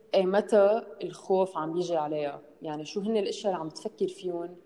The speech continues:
تا يجي الخوف. فهي لازم تقعد to face the fear، بدل ما تهرب من الخوف لازم تقعد وتصير أصحاب مع هالخوف.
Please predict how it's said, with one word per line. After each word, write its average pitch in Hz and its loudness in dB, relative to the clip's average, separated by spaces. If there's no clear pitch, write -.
تا 190 4
يجي 165 2
الخوف. - -8
فهي 233 0
لازم 226 2
تقعد 220 4
to 202 -8
face 254 2
the 180 2
fear، 185 2
بدل 190 4
ما 196 2
تهرب 202 2
من 160 0
الخوف 180 -2
لازم 180 -4
تقعد 208 0
وتصير 185 -2
أصحاب 202 2
مع 156 -8
هالخوف. 156 -8